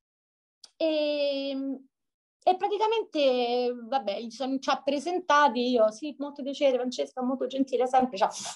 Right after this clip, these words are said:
scala regia, ciao, mai più vista, più pervenuta. Dopo tre ore scendo, <laughs> così, che non ci vedevo più, arriviamo alla macchinetta del caffè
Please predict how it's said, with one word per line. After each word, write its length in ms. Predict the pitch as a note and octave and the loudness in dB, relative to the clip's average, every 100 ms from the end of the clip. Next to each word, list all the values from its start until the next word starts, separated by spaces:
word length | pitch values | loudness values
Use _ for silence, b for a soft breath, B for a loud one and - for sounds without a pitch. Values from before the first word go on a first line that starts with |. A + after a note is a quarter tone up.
| - | -16
scala 340 | - B3 G#3+ | -2 2 2
regia, 380 | G3+ G3+ G3 G3 | 0 -6 -4 -4
ciao, 220 | G3 G#3 | -2 -2
mai 140 | F#3 F#3 | -2 -10
più 160 | G#3+ | -14
vista, 320 | F#3 G3 - | -12 -10 -10
più 160 | F#3 F#3 | -10 -8
pervenuta. 440 | G3 E3+ E3 D3+ E3 B B B B - | -4 -2 -2 -4 -10 B B B B -4
Dopo 340 | - F4 F4 D4+ | 4 6 6 6
tre 200 | F4+ E4+ | 8 8
ore 240 | C#4 D#4+ | 8 4
scendo, 640 | - D#4+ C#4+ C#4 C#4 F#4 - | 2 0 0 2 2 2 0
<laughs> 300 | A#3 - C#4+ | -8 -8 -10
così, 400 | - G#3+ A#3 A3+ _ _ _ _ - | -10 -4 -4 -4 _ _ _ _ -10
che 100 | - | -2
non 100 | D4+ | -2
ci 160 | - A#3 | 0 -2
vedevo 300 | A3+ A#3 A#3 | 0 -2 -2
più, 200 | A3 C4+ B B B B B | -4 -4 B B B B B
arriviamo 360 | C#4 F4+ E4 D4+ | 4 6 4 4
alla 120 | D4+ | 0
macchinetta 460 | D#4+ - G4+ G4 | -2 -6 -6 -4
del 140 | C4+ C4 | -4 -2
caffè 640 | C4+ C4 - G3+ A3+ D4 | -6 -4 -4 -2 -2 -4